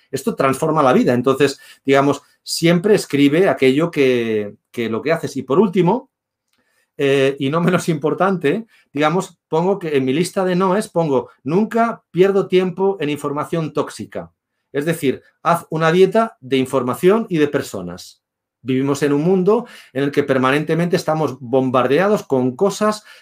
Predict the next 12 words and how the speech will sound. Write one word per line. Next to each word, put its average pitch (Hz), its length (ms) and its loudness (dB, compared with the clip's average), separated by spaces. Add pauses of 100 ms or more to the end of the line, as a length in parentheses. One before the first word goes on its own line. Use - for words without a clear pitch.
(100)
que 156 100 -4
seguramente 170 680 0
no 165 160 0
nos 170 160 -2
aportan 127 520 -2
nada. 90 360 -6 (420)
Entonces, 139 480 -2 (140)
de 120 160 2
esos 139 260 0
noventa 135 340 2
mil 202 220 4
pensamientos, 202 880 0